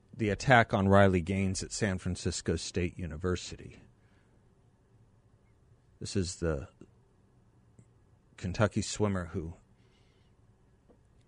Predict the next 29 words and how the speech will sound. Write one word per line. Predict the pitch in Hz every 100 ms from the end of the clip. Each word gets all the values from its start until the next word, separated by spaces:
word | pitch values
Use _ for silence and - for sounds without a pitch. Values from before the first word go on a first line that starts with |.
| _ -
said | - 117 90
she | -
was, | 98 87 78 - -
and | 92 95
her | 90
teammates | - 117 95 90 -
were | 85
just | 92 90 - - _ _ _ _
totally | - - 180 139 78 76 - - -
shocked | - 127 78 - -
when | 101 90
Leah | 92 85
Thomas | - 95 82 78 - - - _ _ _ _ -
was | 95
allowed | 90 90 90 87
into | 80 -
their | 85 82
locker | 87 87 95
room. | 90 90 82
And | 82 - - -
this | 110 -
is | 90
the | -
swimmer | - - 110 95 90
who | 92 87 _ _ _ _
tied | - 196 196 85
Leah | 90 85
Thomas | 85 110 90 87 - 87
and | 80